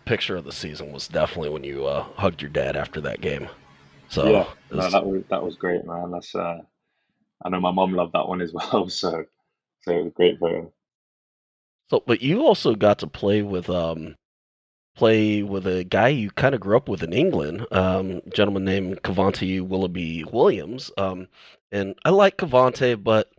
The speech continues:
Speaker 1: does play for Southern States, um, which for everyone listening, we all know how we feel, how this
Speaker 2: <laughs>
Speaker 1: podcast feels about Southern States. Um, does it give you any extra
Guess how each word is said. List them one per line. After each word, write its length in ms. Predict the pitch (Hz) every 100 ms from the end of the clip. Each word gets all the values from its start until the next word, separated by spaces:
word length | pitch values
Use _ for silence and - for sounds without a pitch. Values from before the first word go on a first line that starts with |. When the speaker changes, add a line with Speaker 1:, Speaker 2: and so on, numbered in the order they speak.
| _
Speaker 1:
does 320 | 127 143 160
play 340 | - - 117 113
for 160 | -
Southern 460 | 87 - 98 92 92
States, 760 | - - 92 131 - - - - - -
um, 420 | 101 98 95 95
which 680 | 101 95 - - - - -
for 240 | - 95
everyone 300 | 98 95 92
listening, 640 | 90 92 - 95 95 92 90 _ _ _ _ _ _ _
we 160 | 113 117
all 120 | 107
know 200 | 104 90
how 160 | 90
we 140 | 87 90
feel, 440 | - 90 90 82 -
how 120 | 107
this 160 | 98 120
Speaker 2:
<laughs> 20 |
Speaker 1:
podcast 580 | - 101 92 101 87 -
feels 260 | 107 92
about 240 | 82 90 82
Southern 340 | 117 80 76
States. 440 | - - 104 87
Um, 280 | 98 92 87 - - - - - _
does 160 | 127 156
it 140 | 165
give 200 | 117 123
you 280 | 143 139 123
any 260 | 107 120 117
extra 340 | 107 - 110